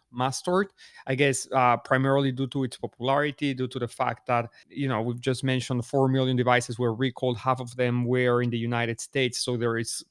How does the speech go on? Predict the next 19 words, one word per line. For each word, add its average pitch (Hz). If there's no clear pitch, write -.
quite, 147
um, 113
significant 127
amount 127
of, 123
uh, 117
p-, -
patients 139
using 127
this, 104
uh, 104
here 123
in 120
the 117
Uni-, 113
United 113
States. 107
And 117
so, 113